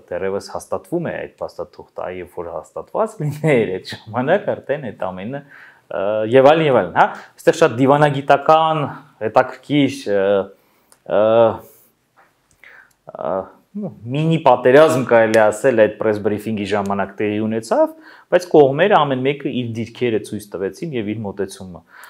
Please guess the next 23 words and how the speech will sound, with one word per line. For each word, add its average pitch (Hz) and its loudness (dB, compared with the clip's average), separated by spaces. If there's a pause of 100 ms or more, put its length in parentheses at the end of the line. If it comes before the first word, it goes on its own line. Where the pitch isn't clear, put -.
(160)
Ը, 107 -4 (380)
դրա 135 4
համար 196 4
այսօր 170 2 (220)
հստակ 120 0
է, 151 4
որ, 113 0 (140)
ը, 98 -2 (1400)
շատ 127 2
կարևոր 113 4
է - -2
Հայաստանի 90 -6
համար, 92 -6 (600)
տարբեր 104 2
այս 87 -6
բարդ 107 0
process-ների 87 -10
ֆոնին, 90 -16
երբ 85 -12
որ 95 -8 (540)
կա 107 4 (120)
պայթունավտանգ 95 -6
իրավիճակ, 90 -4